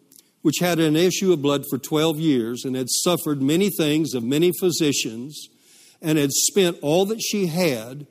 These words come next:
and was nothing bettered, but rather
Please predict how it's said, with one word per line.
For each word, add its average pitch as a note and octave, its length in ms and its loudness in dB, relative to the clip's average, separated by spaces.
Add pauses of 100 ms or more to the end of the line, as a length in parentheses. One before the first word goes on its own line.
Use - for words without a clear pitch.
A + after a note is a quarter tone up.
(440)
and D#3+ 140 2
was C#3+ 160 2
nothing F3+ 500 2
bettered, D3 540 0 (920)
but E3 220 2
rather E3 540 4